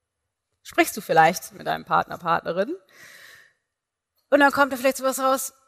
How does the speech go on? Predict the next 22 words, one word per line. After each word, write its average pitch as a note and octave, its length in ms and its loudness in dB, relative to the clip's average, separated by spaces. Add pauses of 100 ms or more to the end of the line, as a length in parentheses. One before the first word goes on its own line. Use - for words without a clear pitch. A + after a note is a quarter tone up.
(680)
es C4+ 200 6
wäre C4+ 220 4 (120)
auch C4 200 8
schön E4+ 320 2
gewesen, F4 600 2
wenn E4+ 180 4
du E4+ 80 -2
früher F4+ 480 8
gekommen F3+ 500 0
wärest. F3 680 -2 (2250)
<laughs> A#3 360 4 (420)
Also, A#3 520 6 (840)
wir A#3+ 140 6
kriegen F#4 560 6
die C4+ 140 2
Gefühle D#4+ 600 2
so A3+ 180 -2
sehr C4 400 2
wir D4 200 -2
auch - 140 2
versuchen, A#3 1080 0
die A3 520 -4